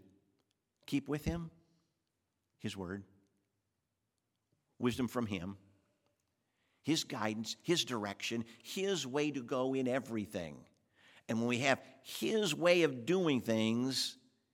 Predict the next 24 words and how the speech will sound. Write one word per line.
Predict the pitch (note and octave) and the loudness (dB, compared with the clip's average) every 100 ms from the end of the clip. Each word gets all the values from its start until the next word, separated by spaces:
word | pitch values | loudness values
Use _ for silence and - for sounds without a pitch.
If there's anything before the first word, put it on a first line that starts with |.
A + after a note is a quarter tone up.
| _ _ | _ _
he's | A#2+ | -8
not | C#3+ C3 | -6 -6
gonna | A#2+ | -4
let | G#2 | -6
our | |
foot | E2+ C#3 C#3 | -6 -8 -8
slip. | - - - _ _ _ _ _ _ _ _ _ _ _ _ G#2 | -8 -12 -20 _ _ _ _ _ _ _ _ _ _ _ _ -2
We | B2+ G2+ D2+ - - | 0 0 -4 -12 -8
will | G2+ F2+ | -6 -4
not | A2+ F#2 - _ - | -4 -6 -14 _ -8
be | F#2+ F#2+ D#2+ D2+ _ _ - | -4 -4 -4 -10 _ _ -6
moved. | G#2+ F#2+ C#2 - - - _ _ _ _ _ _ _ _ _ _ _ _ _ _ _ _ - | -4 -4 -8 -18 -20 -20 _ _ _ _ _ _ _ _ _ _ _ _ _ _ _ _ -16
Amen. | D#2 C2 D2+ - _ _ _ _ _ _ _ _ _ - | -14 -14 -18 -20 _ _ _ _ _ _ _ _ _ -4
Back | - C#3 | -2 0
in | |
Psalm | B2 C#3+ C3+ | 0 0 0
twenty-one, | C3+ C3+ B2+ A#2 | 0 0 4 4
look | C3 D3 | 2 0
at | |
verse | C#3 B2+ | -2 0
number | C#3 A#2 - - - - _ _ _ _ _ - | 0 0 -2 -16 -20 -20 _ _ _ _ _ -4
three | D#3+ C3+ | 2 2
and | A2+ | 2
four. | C3+ A2+ D2 | 0 -2 -4